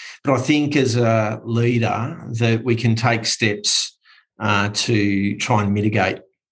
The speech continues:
um, that burnout by creating a, a workplace environment,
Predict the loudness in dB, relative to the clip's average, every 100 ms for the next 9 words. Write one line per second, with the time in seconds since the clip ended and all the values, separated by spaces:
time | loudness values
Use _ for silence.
0 | _ -2 0 0 -2 -4 -2 -2 0 0
1 | 2 2 0 0 2 2 2 2 4 4
2 | 2 2 0 -2 -4 -4 -2 -2 0 0
3 | 0 0 0 0 -4 -4 -2 2 4 2
4 | 0 -2